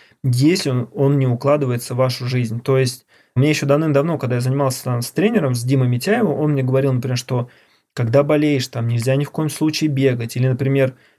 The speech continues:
я помню, знаете, для меня никогда не было понятно, при подготовке к марафону он говорил, что если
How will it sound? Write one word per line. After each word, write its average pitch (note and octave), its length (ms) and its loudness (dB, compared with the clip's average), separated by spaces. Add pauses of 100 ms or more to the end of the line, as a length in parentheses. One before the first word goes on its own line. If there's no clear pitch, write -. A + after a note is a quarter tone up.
я C3 60 -4
помню, C3 200 2
знаете, C#3 320 0
для B2 100 0
меня C3 140 2
никогда C3 300 -2
не C3 140 0
было B2 180 -2
понятно, C3 720 -2
при - 100 -2
подготовке C3 560 0
к - 80 -10
марафону D3 480 2
он B2+ 120 0
говорил, C#3 200 2
что C3+ 220 -4
если C#3 480 0